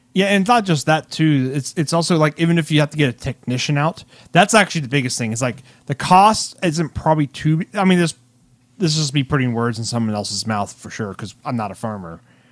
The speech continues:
let alone own a John Deere tractor. But it looks like a lot of times where, like, they can't get their tractor back up and running, and they'll miss their harvest.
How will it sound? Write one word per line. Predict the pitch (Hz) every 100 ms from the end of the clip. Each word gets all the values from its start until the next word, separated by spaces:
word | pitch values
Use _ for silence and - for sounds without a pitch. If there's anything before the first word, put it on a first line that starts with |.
| _ _
let | - 143
alone | 127 127 120
own | 117 117 117
a | 104
John | 104 110
Deere | 104 98
tractor. | - 123 - 98 - - - -
But | 151 147
it | 156
looks | 170 208 196
like | 175 151
a |
lot | 156 156
of |
times | 160 156 135
where, | 143
like, | 131 120 117 - _ _ _ _ -
they | 156
can't | - 185 160 127
get | 165 - -
their | 156 135
tractor | - 147 139 160
back | 117 135 131
up | 139 123
and | 110
running, | 120 139 160 196
and | 147 139
they'll | 127
miss | 127 135
their | - 123
harvest. | - 120 87 - - -